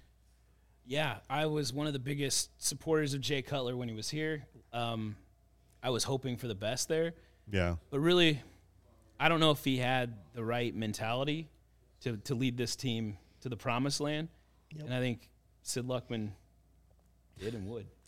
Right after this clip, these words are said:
Speaker 1: So.
Speaker 2: <laughs> Good luck. Good, good luck to b-, both of you coming up with this third quarterback. I don't know
Speaker 1: Yeah,
Speaker 2: where you
Speaker 1: no.
Speaker 2: guys are gonna go. I don't think you probably have to go, go there for a while now. So
Speaker 3: <laughs> It's like fantasy football. You, you get that quarterback late in the draft, you
Speaker 1: Right.
Speaker 3: know, when,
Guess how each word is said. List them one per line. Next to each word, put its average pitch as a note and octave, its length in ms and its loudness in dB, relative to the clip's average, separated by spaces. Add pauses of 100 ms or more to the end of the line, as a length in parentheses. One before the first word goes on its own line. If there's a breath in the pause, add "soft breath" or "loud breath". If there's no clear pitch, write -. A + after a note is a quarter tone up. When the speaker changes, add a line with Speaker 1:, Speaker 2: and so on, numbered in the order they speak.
(180)
Speaker 1:
So. F#3+ 280 2
Speaker 2:
<laughs> - 100 -20
Good E3 160 12
luck. G3 180 10 (100)
Good, F#3 240 6
good F#3 200 10
luck G3 220 10
to E3 180 6
b-, C3 120 0
both C#3 260 6
of C3 60 4
you C#3+ 120 6
coming B2+ 340 4
up A#2+ 100 4
with A2 120 0
this G#2 160 0
third B2+ 220 4
quarterback. E2 500 -2
I G2+ 60 -2
don't A2+ 160 0
know G#2+ 100 2
Speaker 1:
Yeah, - 180 8
Speaker 2:
where A#2 100 12
you B2 100 12
Speaker 1:
no. A#2 40 12
Speaker 2:
guys A#2+ 180 12
are A2 40 4
gonna A2 200 10
go. G#2+ 220 12
I A2+ 100 12
don't A#2 140 10
think A#2 160 4
you G#2+ 60 4
probably G#2 480 8
have G#2+ 280 6
to A2 80 6
go, G#2 240 8 (360)
go A2+ 160 6
there G#2+ 160 6
for G2 180 2
a F#2+ 60 2
while G#2+ 320 4
now. A2 280 0
So F#2+ 540 2 (100)
Speaker 3:
<laughs> A2+ 140 -8
It's D#3 180 -2
like C#3+ 220 4
fantasy C#3 380 2
football. C#3 340 -2
You, C3 140 -2 (140)
you C#3+ 160 -2
get C3+ 220 -4
that C3 240 0
quarterback C3+ 520 -2
late C3 260 -2
in C#3+ 60 -8
the B2+ 80 -4
draft, C3 560 -2
you D3+ 60 0
Speaker 1:
Right. C#3 100 2
Speaker 3:
know, C3+ 160 -2
when, C3+ 180 -4